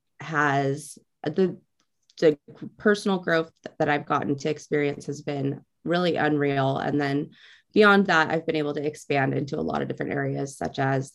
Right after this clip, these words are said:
podcasts, getting to speak on podcasts, um, starting other small bu-, business ventures, opening other streams of income while still getting to build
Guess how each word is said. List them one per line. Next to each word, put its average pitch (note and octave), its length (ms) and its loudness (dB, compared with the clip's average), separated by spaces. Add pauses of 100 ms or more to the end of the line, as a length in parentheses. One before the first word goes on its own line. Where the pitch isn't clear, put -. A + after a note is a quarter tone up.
(120)
podcasts, D#3 540 -4
getting D3+ 280 -2
to C3+ 440 0 (160)
speak - 300 -6
on E3 160 -2
podcasts, C#3+ 840 -4 (140)
um, C3 500 0
starting D3+ 480 2
other D#3 180 2
small D#3 300 -2
bu-, C#3+ 260 -4 (120)
business D#3 340 0
ventures, C#3 580 0
opening C#3+ 540 -2
other C#3+ 240 0
streams D3 380 0
of D3+ 100 -6
income C#3 540 0
while C3+ 260 0
still C#3 340 -4
getting C#3 280 -2
to D3 100 -10
build C#3+ 560 -2